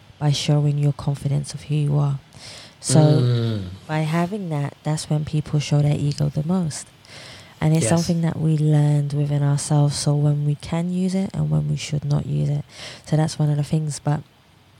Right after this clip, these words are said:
Speaker 1: one other question I would love to ask you is, if you had a piece of music
Speaker 2: Mm-hmm.
Speaker 1: that you can have to your poetry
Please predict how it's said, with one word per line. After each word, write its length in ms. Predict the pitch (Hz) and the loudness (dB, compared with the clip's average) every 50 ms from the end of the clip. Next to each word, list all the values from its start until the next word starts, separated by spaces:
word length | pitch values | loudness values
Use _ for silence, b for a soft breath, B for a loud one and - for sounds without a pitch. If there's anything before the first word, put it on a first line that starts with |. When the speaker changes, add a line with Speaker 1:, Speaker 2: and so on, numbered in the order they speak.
| - _ | -12 _
Speaker 1:
one 360 | 160 156 160 165 165 170 170 | 0 2 2 4 2 2 0
other 200 | 170 175 180 196 | 0 2 0 0
question 440 | - - 156 151 143 - - 151 143 | 0 0 0 0 0 0 -2 -2 0
I 120 | 151 147 | 2 2
would 100 | 147 147 | 2 2
love 220 | 143 147 151 147 - | 2 2 2 0 0
to 80 | - | -2
ask 340 | 151 147 147 147 139 - - | -2 0 0 0 -2 -2 -2
you 120 | 156 151 147 | -2 0 0
is, 240 | 143 147 143 - B B B B B B B B - | 0 0 -2 -4 B B B B B B B B -6
if 320 | 165 175 180 - - - 190 | -4 -2 -2 -2 -4 -4 -2
you 160 | 196 202 202 | 0 0 0
had 600 | 185 - - 165 160 160 151 143 143 - - - - - - _ _ _ _ _ - | -2 -4 -4 -4 -2 -2 -2 -2 -4 -6 -8 -14 -20 -20 -20 _ _ _ _ _ -6
a 60 | - - - | -6 -4 -4
piece 680 | - - - - 165 165 156 147 - - - - - - - _ | -8 -12 -8 -4 -2 -2 -2 -2 -4 -6 -8 -8 -10 -12 -12 _
of 240 | - 156 143 - - | -6 -4 -4 -4 -4
music 580 | 147 147 147 147 147 143 143 135 - - - - - _ _ - - - _ _ _ _ _ _ _ _ _ _ _ - - - - 131 | -2 0 2 4 4 2 2 0 -4 -8 -10 -12 -14 _ _ -20 -20 -20 _ _ _ _ _ _ _ _ _ _ _ -20 -20 -14 -8 -8
Speaker 2:
Mm-hmm. 300 | 117 107 123 127 143 175 208 - b b b b b b - | -6 -4 -4 -4 -4 -4 -6 -8 b b b b b b -6
Speaker 1:
that 140 | 151 151 139 | -4 -4 -2
you 280 | 143 143 147 151 156 156 | -2 0 2 2 2 0
can 260 | - - - 156 151 | 0 -2 -2 -2 0
have 720 | 156 139 147 156 151 143 143 139 139 147 139 - - - - - - - - - - - _ _ - - | -2 -2 0 0 0 0 0 0 -2 -4 -6 -10 -14 -16 -18 -18 -20 -20 -20 -20 -20 -20 _ _ -18 -6
to 120 | - 147 | -2 0
your 220 | 151 143 143 143 139 | 2 2 2 2 0
poetry 920 | - - - 147 147 143 139 - - - - 143 139 143 139 139 143 | -2 -2 0 2 2 2 0 -2 -4 -6 -4 -4 -4 -4 -4 -6 -6